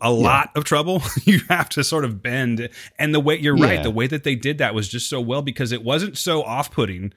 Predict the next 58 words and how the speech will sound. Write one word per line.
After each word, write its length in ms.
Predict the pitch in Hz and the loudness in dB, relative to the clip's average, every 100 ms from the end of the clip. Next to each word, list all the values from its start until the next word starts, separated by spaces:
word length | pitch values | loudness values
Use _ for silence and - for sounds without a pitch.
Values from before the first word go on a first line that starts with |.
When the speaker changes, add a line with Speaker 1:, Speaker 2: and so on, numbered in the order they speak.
| _ - | _ -6
Speaker 1:
Like, 160 | 185 175 | 0 2
in 80 | 196 | 4
other 200 | 202 165 | 4 4
words, 240 | 139 131 - - | 2 0 -6 -4
going 280 | 151 139 120 | 0 2 4
back 180 | 123 120 | 2 0
to 60 | |
Preacher 380 | - 131 107 104 | -2 -4 -2 -4
again, 320 | 92 90 85 | -6 -10 -8
season 440 | - 156 156 139 123 | -6 -4 -2 -2 -2
one, 280 | 123 123 104 | -2 -4 -4
it 40 | |
was 220 | 107 - | -6 0
off-putting 480 | 240 277 - 135 90 | 2 2 2 0 0
to 80 | 82 | -8
me. 120 | 73 95 | -14 -8
You 100 | 113 | -6
know 100 | 123 | -4
what 100 | 120 | -4
I 20 | |
mean? 220 | 139 165 | -2 -2
Because, 400 | 151 151 139 117 120 | -2 -2 -2 -2 -4
like, 140 | 151 | 2
they're 100 | 196 | 4
doing 240 | 175 220 175 | 4 4 2
a 80 | 131 | 0
whole 300 | - 190 156 | 2 2 2
other 240 | 160 131 | 0 2
backstory, 640 | 113 139 185 - 135 110 101 | 2 2 2 -2 -4 -2 -2
but 160 | 113 | -2
they 120 | 131 117 | -2 0
did 180 | 123 | 0
it 80 | 185 | 0
in 80 | 139 | 0
a 60 | 113 | 0
way, 260 | 113 113 | 2 2
in 80 | 107 | 2
my 160 | 139 165 | 2 0
opinion, 400 | 120 117 110 113 | 0 0 0 0
where 180 | 127 | 0
it 120 | 143 185 | -2 -4
just, 200 | 196 107 | -8 -8
it 100 | 127 | 4
Speaker 2:
Mm. 260 | 123 101 80 | 6 6 2
Speaker 1:
kinda 240 | 110 117 | 0 0
was 160 | 131 139 | 2 2
a 80 | 156 | 0
mistake. 380 | 165 - 214 - | 0 0 -2 -2
They, 140 | 110 | -2
it 120 | 117 | 0
was 160 | 113 107 | -2 -2
a 60 | |
little 180 | 131 175 | 0 2
bit 100 | 147 | 2
unnecessary 560 | 123 113 104 101 104 90 | 4 2 2 -2 -4 -4
what 160 | 92 | -6
they 100 | 90 90 | -6 -6
did. 180 | 92 | -8